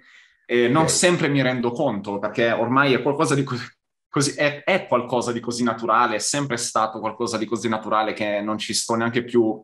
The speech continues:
Speaker 1: a pensare, neanche più lo noto in realtà.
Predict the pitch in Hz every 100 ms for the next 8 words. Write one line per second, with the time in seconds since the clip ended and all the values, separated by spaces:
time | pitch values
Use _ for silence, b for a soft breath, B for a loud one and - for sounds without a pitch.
0 | _ 98 95 92 - 107 98 - 98 98
1 | 101 95 90 92 104 107 113 - 113 110
2 | 110 107 113 107 101 98 - 87 98 104
3 | 98 104 - 90 -